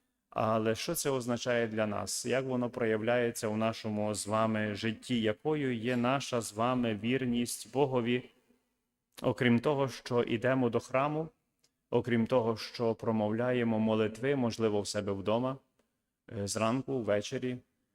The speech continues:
якою є наша віра в нашому щоденному житті? Говорить нам Ісус,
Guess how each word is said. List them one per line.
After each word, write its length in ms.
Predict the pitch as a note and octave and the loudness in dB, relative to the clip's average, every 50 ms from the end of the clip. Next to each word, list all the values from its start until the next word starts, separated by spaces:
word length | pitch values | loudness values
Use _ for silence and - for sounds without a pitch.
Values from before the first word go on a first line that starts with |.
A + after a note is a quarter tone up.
| _ _ _ _ _ _ - | _ _ _ _ _ _ -4
якою 480 | A2+ A2+ G#2 - D3+ D3+ C#3+ C3 A#2+ | -2 -2 -2 -2 -2 0 0 0 2
є 120 | A2+ B2 B2 | 2 2 2
наша 360 | A#2+ A2+ A2+ - - A2 G#2+ | 2 2 0 0 -2 -2 -2
віра 440 | G#2 A2+ A#2+ B2 A#2 A2+ A2 G2+ F#2 - _ _ _ _ _ _ _ _ _ _ _ _ _ | 0 0 2 4 4 4 2 2 -2 -8 _ _ _ _ _ _ _ _ _ _ _ _ _
в 60 | G#2+ A2+ | 0 2
нашому 440 | A#2+ B2 A#2+ - - A#2 A2+ A2 | 2 2 2 0 0 0 0 0
щоденному 640 | - - - A#2 A2+ A2+ A2+ A2+ A2+ A2+ A2 A2 A2 | 0 -4 -4 0 0 2 2 2 2 2 2 2 0
житті? 520 | G#2 A2+ A2 A2 - - G#2 G2+ F#2 F2+ - _ _ _ _ _ _ _ _ _ _ _ _ _ _ _ _ _ - | 0 -2 -4 -4 -4 -2 -2 -2 -2 -4 -8 _ _ _ _ _ _ _ _ _ _ _ _ _ _ _ _ _ -4
Говорить 340 | A2 A#2+ C#3 E3 D#3+ D#3 C#3 | -2 2 2 2 2 2 2
нам 180 | C#3+ C#3 C3 A#2+ | 2 4 4 4
Ісус, 640 | A#2 A2+ - - D3+ D#3+ D#3 - - - - - | 4 2 2 0 -2 -2 -2 -2 -6 -8 -10 -18